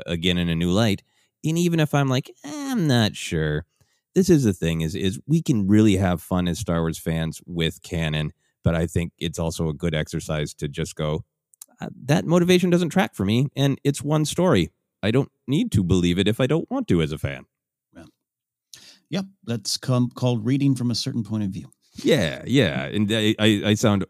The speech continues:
Speaker 1: overly, I'm, I'm not, uh, staying up at night <laughs>
Speaker 2: No.
Speaker 1: worried about this one Kenobi story. I think it's a really cool idea, this whole book, too.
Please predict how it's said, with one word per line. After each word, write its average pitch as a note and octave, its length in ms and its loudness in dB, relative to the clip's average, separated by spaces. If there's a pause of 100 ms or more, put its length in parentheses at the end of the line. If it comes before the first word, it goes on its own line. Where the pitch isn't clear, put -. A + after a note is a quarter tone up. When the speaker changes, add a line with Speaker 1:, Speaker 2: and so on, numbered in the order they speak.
Speaker 1:
overly, B2+ 380 4
I'm, G#2+ 200 4
I'm A2+ 140 2
not, A2 240 4
uh, F2 340 4
staying G#2+ 380 2
up F#2+ 140 2
at F2+ 80 4
night D#2+ 240 -4 (200)
<laughs> - 520 2
Speaker 2:
No. D#3 480 2
Speaker 1:
worried A2+ 180 8
about F#2 180 6
this F2+ 160 2
one F2+ 220 2
Kenobi F2+ 340 0
story. D#2+ 380 -4
I E2+ 80 -4
think F2+ 220 -2
it's F2 120 -4
a F2 60 2
really E2 220 4
cool E2 240 0
idea, D#2 280 0
this D2 180 -4
whole E2 180 0
book, D#2+ 340 -2
too. D#2 320 -4